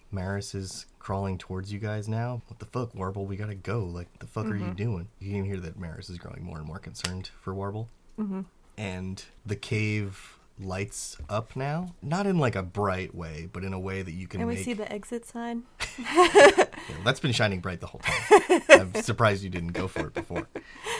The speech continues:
Speaker 1: You really dropped the ball on that one.
Speaker 2: Yeah.
Speaker 1: There's enough light now to see that you can see. <sighs> Here's another thing there's no word for. There are bodies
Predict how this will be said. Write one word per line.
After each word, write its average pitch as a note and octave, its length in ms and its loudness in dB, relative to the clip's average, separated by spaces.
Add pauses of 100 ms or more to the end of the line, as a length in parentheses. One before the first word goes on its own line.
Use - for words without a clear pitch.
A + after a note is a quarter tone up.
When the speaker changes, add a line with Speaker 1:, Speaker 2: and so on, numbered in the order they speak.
(180)
Speaker 1:
You F2 140 -8
really F2 180 -6
dropped E2+ 220 -8
the - 60 -20
ball D#2+ 180 -10
on E2 100 -12
that E2+ 160 -12
one. G#3 360 -10 (280)
Speaker 2:
Yeah. A3+ 120 -8 (360)
Speaker 1:
There's A2+ 200 0
enough B2 300 2
light G2+ 260 0
now E2+ 360 -6
to - 80 -12
see F#2+ 200 -8
that F2+ 80 -8
you F#2 180 -8
can F#2 160 -6
see. F2+ 460 -8 (520)
<sighs> - 60 -12 (680)
Here's A2 240 -2
another F#2+ 240 -2
thing F2 220 -6
there's F2 180 -8
no F2+ 120 -8
word F2 320 -10
for. F2 300 -12 (240)
There G#2+ 300 0
are F#2 500 -2 (380)
bodies F#2+ 720 -4